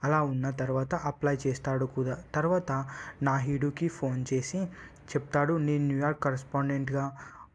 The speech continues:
ఒప్పుకున్నాను. నేను అప్లై కూడా చేశాను. వచ్చే అవకాశం ఉంది" అని అంటే, "సరే, కంగ్రాచ్యులేషన్స్" అని చెప్పి నాహిడు తనకి ఇష్టం లేకపోయినా కూడా కంగ్రాచ్యులేషన్స్ అని చెప్తుంది. ఇలా విన్న తర్వాత అప్పుడు బెకేజిన్ అనుకుంటాడు,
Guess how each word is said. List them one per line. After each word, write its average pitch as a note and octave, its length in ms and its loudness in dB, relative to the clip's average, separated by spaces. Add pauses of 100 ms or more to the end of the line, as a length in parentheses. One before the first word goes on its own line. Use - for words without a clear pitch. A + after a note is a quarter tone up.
(120)
ఒప్పుకున్నాను. D3 720 2 (460)
నేను C#3+ 220 4
అప్లై C#3 320 2
కూడా C#3+ 300 0 (100)
చేశాను. C3 380 -2
వచ్చే C3+ 300 -2
అవకాశం C3+ 520 0
ఉంది" C3 300 2
అని C3+ 160 0
అంటే, C3 440 -2 (360)
"సరే, C#3 320 -2
కంగ్రాచ్యులేషన్స్" C3+ 1040 0
అని C3+ 140 2
చెప్పి C3+ 360 -2
నాహిడు C#3+ 520 2
తనకి C3+ 360 -2
ఇష్టం D3 340 0
లేకపోయినా C3 600 0
కూడా C3+ 400 0 (320)
కంగ్రాచ్యులేషన్స్ C3 800 0
అని D3+ 120 2
చెప్తుంది. C3+ 720 -2
ఇలా F3 300 2
విన్న C#3 220 0
తర్వాత C3 600 -2 (500)
అప్పుడు D#3 340 2
బెకేజిన్ C3+ 540 2
అనుకుంటాడు, C3+ 680 0